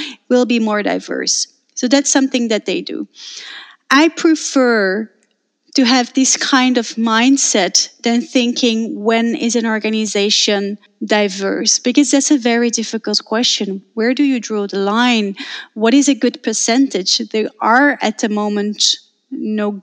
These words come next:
guidelines basically to tell you what are good percentages, what are good numbers, what are good quotas. I think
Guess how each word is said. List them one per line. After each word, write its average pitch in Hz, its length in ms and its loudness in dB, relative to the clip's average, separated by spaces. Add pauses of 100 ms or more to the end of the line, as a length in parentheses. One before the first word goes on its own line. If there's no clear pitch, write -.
(120)
guidelines 233 640 2 (160)
basically 214 480 -4 (100)
to 226 60 -4
tell 208 320 2 (140)
you 190 200 0 (720)
what 233 120 2
are 226 120 2
good 214 260 -4 (300)
percentages, 202 800 -2
what 214 160 -2
are 208 160 0
good 208 320 -4 (340)
numbers, 208 600 -2
what 220 100 -2
are 214 100 0 (100)
good 202 160 -4
quotas. - 600 -2 (880)
I 254 140 4
think 269 320 0